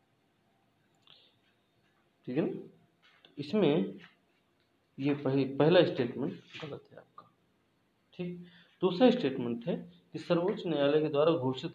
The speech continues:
कानून भारत के क्षेत्र के भीतर सभी अदालतों के लिए बाध्यकारी होते हैं, ये तो बिल्कुल सही है, क्योंकि सर्वोच्च न्यायालय ने अगर कोई कानून बनाया है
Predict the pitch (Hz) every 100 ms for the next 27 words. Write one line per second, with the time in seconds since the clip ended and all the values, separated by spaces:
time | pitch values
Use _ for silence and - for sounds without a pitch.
0 | - 120 135 170 120 127 139 - 147 -
1 | 123 - - 131 107 110 113 185 - 127
2 | 127 131 117 113 113 135 - 131 175 -
3 | - - _ _ _ - 139 135 139 120
4 | 113 143 143 143 202 135 135 - 113 110
5 | 107 143 - 156 170 214 - _ _ -
6 | 123 - 269 _ _ _ - 120 123 123
7 | 117 120 127 123 120 120 127 123 117 117
8 | 120 113 110 110 123 175